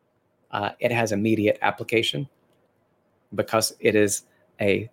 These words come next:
problem that you're trying to solve. It has immediate relevance on your life.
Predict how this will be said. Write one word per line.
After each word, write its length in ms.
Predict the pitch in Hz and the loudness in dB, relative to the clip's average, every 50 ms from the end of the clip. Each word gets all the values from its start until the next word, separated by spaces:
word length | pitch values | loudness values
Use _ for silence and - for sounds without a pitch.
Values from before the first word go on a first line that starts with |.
| _ - | _ 0
problem 440 | - 131 120 127 143 139 139 147 | 2 4 4 6 4 2 2 0
that 200 | 139 - 117 117 | -2 0 0 2
you're 120 | 113 123 120 | 2 2 0
trying 360 | 120 - - 127 117 117 117 | 2 2 2 2 2 2 0
to 120 | - - 113 | -2 -2 0
solve. 520 | - - 123 113 117 123 139 143 135 - _ _ _ _ _ _ _ | 4 4 6 6 6 4 0 -2 -6 -10 _ _ _ _ _ _ _
It 80 | 123 104 | -4 -4
has 180 | 107 110 104 | -2 -2 -2
immediate 420 | 110 107 107 110 104 104 107 - - 92 92 | -2 -2 -2 -2 -2 -2 -2 -4 -4 -8 -2
relevance 680 | 101 110 127 147 151 143 131 156 160 160 - - - - - | 2 4 6 6 6 6 6 4 2 2 0 -4 -6 -4 -6
on 160 | 113 104 104 | -6 -6 -4
your 320 | 98 98 113 120 131 135 | -2 2 4 6 6 6
life. 460 | 135 135 131 131 135 131 - - - | 6 6 6 4 4 2 0 -8 -14